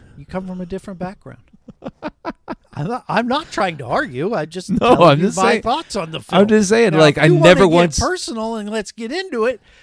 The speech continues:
Speaker 1: 'cause I've offended you more than once on this podcast, we can do that.
Speaker 2: Yeah, it's not the first time. I'm used to it. It's fine. I got it. I'm just saying, I never had, I never had that, like, "Oh my God, this is dad and da-," you know, like, hi-, high school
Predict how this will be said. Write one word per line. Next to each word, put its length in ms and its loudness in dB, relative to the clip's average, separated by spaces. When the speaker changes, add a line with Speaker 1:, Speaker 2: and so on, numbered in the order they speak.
Speaker 1:
'cause 140 -10
I've 160 -6
offended 480 -6
you 80 -4
more 220 -4
than 180 -6
once 240 -8
on 160 -10
this 140 -14
podcast, 600 -10
we 120 -12
can 160 -12
do 220 -4
that. 200 -10
Speaker 2:
Yeah, 220 0
it's 100 -4
not 120 -2
the 80 -6
first 260 -6
time. 280 -14
I'm 140 -2
used 240 -4
to 80 -10
it. 200 -20
It's 120 -16
fine. 340 -2
I 80 -14
got 280 -8
it. 100 -20
I'm 100 4
just 120 2
saying, 140 4
I 40 0
never 220 2
had, 200 4
I 100 4
never 280 4
had 280 2
that, 360 0
like, 560 -4
"Oh 140 0
my 120 0
God, 180 0
this 140 -4
is 160 -6
dad 320 -4
and 140 -10
da-," 220 -8
you 200 -8
know, 260 -10
like, 460 -14
hi-, 320 -20
high 160 -10
school 360 -10